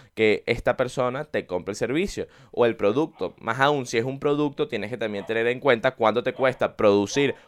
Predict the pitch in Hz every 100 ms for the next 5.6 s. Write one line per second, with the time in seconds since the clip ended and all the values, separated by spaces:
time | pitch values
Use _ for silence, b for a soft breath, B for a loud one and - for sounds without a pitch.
0 | B - 110 101 104 101 131 123 101 117
1 | 120 113 135 139 - - 98 - 82 87
2 | 90 113 110 107 117 85 - 98 107 117
3 | 120 b b b b - 117 113 - 117
4 | 123 123 151 151 123 120 - 139 139 143
5 | 143 139 131 131 147 -